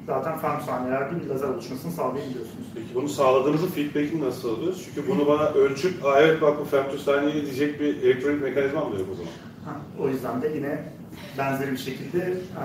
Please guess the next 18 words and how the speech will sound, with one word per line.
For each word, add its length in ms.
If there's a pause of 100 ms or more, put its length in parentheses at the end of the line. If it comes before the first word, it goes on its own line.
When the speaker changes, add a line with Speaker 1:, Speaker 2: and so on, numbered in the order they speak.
(240)
Speaker 1:
e, 40
otokorrelasyon 640
denilen 320
bir 60
yöntem 280
var. 200 (760)
Aslında 340
şöyle 240
yapmış 300
oluyorsunuz. 500 (640)
Temel 220
olarak, 240 (380)
e, 80 (760)
zamanı 380 (960)
alıp 200 (300)
bir, 180
e, 680
uzaysal 540